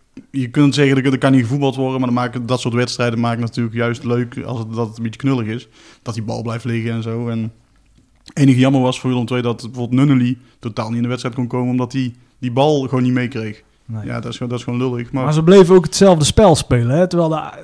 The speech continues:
Speaker 2: duidelijk niet mogelijk was. Ik dacht van, probeer iets anders. Maar dat is,
Speaker 1: Ja.
Speaker 2: dat plan B, dat hebben ze dan niet.
Speaker 1: Ja, maar ja, ik, zonder Gladon bijvoorbeeld in de spits heb je ook niet echt de spelers, denk ik, om een lange bal te spelen of wat dan ook.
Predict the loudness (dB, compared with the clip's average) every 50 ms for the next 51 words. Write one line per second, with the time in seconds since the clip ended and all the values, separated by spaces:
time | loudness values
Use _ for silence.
0 | -20 -18 -4 0 2 4 4 4 2 4 4 4 4 4 4 4 2 0 -2 -4
1 | -6 -6 -6 -8 -12 -16 _ -12 -8 -6 -6 -6 -6 -6 -6 -6 -6 -6 -10 -16
2 | _ _ -4 2 4 4 4 4 2 -2 -2 0 0 0 0 -2 -4 -8 -10 -8
3 | -6 -6 -6 -6 -10 -14 -20 -20 -14 -12 -12 -12 -12 -14 -18 -16 -10 -8 -6 -4
4 | -2 -2 0 0 0 0 -2 -2 -4 -2 0 0 0 0 0 0 0 0 0 0
5 | -2 -2 -2 -2 0 0 0 -2 -2 -6 -8 _ _ -10 -6 -2 0 2 2 2
6 | 2 0 0 -2 -4 -4 -4 -6 -6 -10 -12 -12 -12 -12 -12 -12 -10 -10 -10 -6
7 | -2 0 0 0 0 -2 -2 -2 -2 -2 0 0 0 -2 -2 -2 -2 -4 -4 -2
8 | -2 -4 -4 -4 -6 -6 -4 -4 -6 -4 -4 -2 0 0 0 0 -2 -6 -6 -4
9 | -2 -2 -2 -2 -2 -2 -2 -2 -2 -2 -2 0 0 0 0 0 0 0 0 0
10 | -2 -2 -4 -6 -6 -4 -4 -2 -2 -2 -4 -4 -4 -4 -4 -4 -4 -6 -8